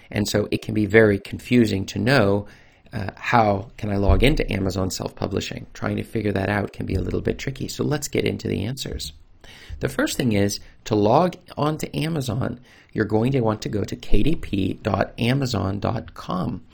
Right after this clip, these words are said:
That is the main login, and then you're going to create an account there and verify your email to ensure that you're able to start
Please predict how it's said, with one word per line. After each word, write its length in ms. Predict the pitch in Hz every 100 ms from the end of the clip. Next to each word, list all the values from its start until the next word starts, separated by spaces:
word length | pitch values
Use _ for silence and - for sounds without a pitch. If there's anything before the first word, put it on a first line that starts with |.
| - - - -
That 300 | 113 143 - -
is 200 | 135 113
the 260 | 110 107 - - -
main 320 | 104 110 151
login, 600 | 143 98 95 117 127 156 -
and 220 | - 101 101
then 460 | 160 151 131 131 - _
you're 160 | - 107
going 140 | 107
to 60 | 98
create 480 | - - 101 117 123
an 80 | 123
account 460 | 123 - 190 202
there 420 | 117 98 98 131 - -
and 140 | - 98
verify 400 | 101 101 107 104
your 220 | 127 165
email 480 | 113 95 95 104 - - -
to 100 | 117
ensure 640 | 113 - 185 175 101 - - -
that 120 | -
you're 120 | - -
able 280 | 107 104
to 80 | 101
start 540 | - - 107 101 -